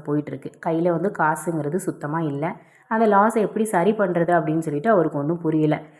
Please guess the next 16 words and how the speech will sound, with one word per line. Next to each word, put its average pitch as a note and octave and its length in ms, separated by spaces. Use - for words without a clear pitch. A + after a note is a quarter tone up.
சரி, A#3+ 280
அக்கம் G3 280
பக்கத்துல F#3 320
வந்து F#3 180
கடன் F3 360
வாங்கியாவது D#3+ 480
நம்மளோட D#3 380
பிசினஸ் D#3+ 360
சரி D#3 200
பண்ணிடலாம் D3+ 560
அப்படின்னு D3 180
சொல்லிட்டு, C#3+ 500
பக்கத்துல G#3 280
வந்து E3 240
அவங்களுக்கு E3+ 360
தெரிஞ்சவங்க, D#3 600